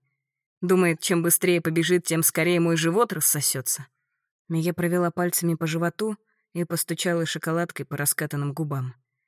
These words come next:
Взглянув на этикетку, поняла, что даже шоколад не тот.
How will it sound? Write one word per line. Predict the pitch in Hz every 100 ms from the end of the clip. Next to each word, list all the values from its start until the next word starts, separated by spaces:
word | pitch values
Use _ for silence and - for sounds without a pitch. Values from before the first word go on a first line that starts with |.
| _ _ _ _ _
Взглянув | 160 160 180 190 185
на | 180
этикетку, | 175 180 214 190 151
поняла, | 147 151 175
что | 160 160
даже | 156 151
шоколад | 143 156 156 165 165 -
не | 143
тот. | - 139 - -